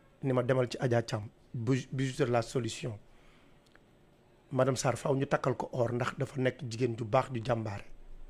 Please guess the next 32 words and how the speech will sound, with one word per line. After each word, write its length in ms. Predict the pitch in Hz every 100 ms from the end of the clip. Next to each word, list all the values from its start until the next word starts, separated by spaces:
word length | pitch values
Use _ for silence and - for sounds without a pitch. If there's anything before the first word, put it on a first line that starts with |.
| - - - -
Du 120 | - 135
benn 360 | 110 170 160
yoon, 320 | 147 139 175 190
du 160 | 147 127
ñaari 380 | 127 135 127 123
yoon, 120 | 123 127
du 80 | 117
ñetti 300 | 123 139 139
yoon. 120 | 117 - - - _ - - _ _ - _ _ -
Damay 180 | 151 143
wàcc 200 | 139 131 135
rek 140 | 120 - -
dem 200 | 131 131
ci 60 | 117
Adja 220 | 143 123
Thiam, 300 | 120 - 117 165 - - 127
jël 140 | 120
fa 180 | 120 - -
or, 200 | 127 104 - _ _ - _ _ _ _ _
yóbbul 260 | 143 139 123
Madame 240 | 123 113
Sarr, 240 | 110 139 113 - _ _ _ _ _ _ _ _ _
ni 120 | 139
ko 100 | 123 131
moomee 280 | 135 127
la 60 | 117
ko 120 | -
jox, 140 | 120 113 -
jaarale 260 | 131 117 117
ko 80 | -
ci 120 |
man. 80 | 123